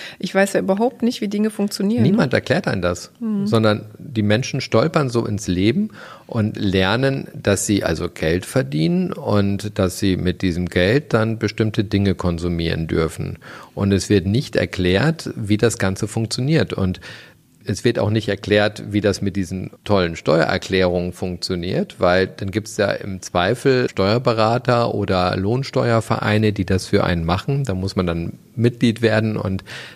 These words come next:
Speaker 2: dann hat man die Möglichkeit, dort eben dieses Thema gemacht zu bekommen, anstatt dass man überhaupt erst mal ein paar Grundlagen kennt,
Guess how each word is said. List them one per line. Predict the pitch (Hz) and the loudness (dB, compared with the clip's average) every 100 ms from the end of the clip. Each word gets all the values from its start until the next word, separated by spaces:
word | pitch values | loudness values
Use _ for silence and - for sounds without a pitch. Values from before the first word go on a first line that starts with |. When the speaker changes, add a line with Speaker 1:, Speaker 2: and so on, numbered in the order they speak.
| - | -4
Speaker 2:
dann | 90 87 | -2 2
hat | 95 - | 0 2
man | 95 | 0
die | 90 | 0
Möglichkeit, | 82 92 98 - 90 92 - - - - _ | -2 -2 -4 -2 0 0 -2 -16 -18 -20 _
dort | 98 92 104 - | 4 4 4 -2
eben | - 110 95 95 98 - - - | -2 0 0 -2 -4 -8 -10 -2
dieses | 101 98 - | -2 -2 -4
Thema | 101 95 90 | -4 0 -2
gemacht | 87 90 117 - | 0 0 -2 -4
zu | - | -6
bekommen, | 87 95 - 85 101 | -6 -6 -6 -4 -6
anstatt | - 98 - 101 - | -6 -8 0 0 2
dass | 98 - | 0 2
man | 95 - - | -2 -2 -4
überhaupt | 107 95 113 147 | -2 2 2 0
erst | - 107 - | 0 -2 0
mal | 101 95 101 - | 0 2 0 -2
ein | 98 | -6
paar | 95 98 | -2 -4
Grundlagen | 101 117 156 151 113 92 87 | 0 2 2 0 -2 -2 -4
kennt, | - 151 127 107 160 | -2 -2 0 -2 -6